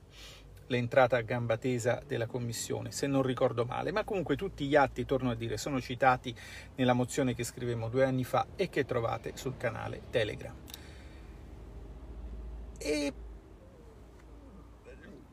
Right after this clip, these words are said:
come sempre, quindi, se volete, potete leggere questa, questo intervento come l'intervento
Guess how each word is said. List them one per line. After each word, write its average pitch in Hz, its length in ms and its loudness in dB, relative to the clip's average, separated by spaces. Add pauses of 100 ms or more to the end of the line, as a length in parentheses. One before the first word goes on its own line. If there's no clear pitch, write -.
(260)
come 262 420 2
sempre, 196 680 10
quindi, 156 800 4
se 196 200 10
volete, 233 600 6
potete 151 400 4
leggere 156 400 6
questa, 123 500 0
questo 135 320 -2
intervento 139 600 2
come 139 200 2
l'intervento 123 1120 4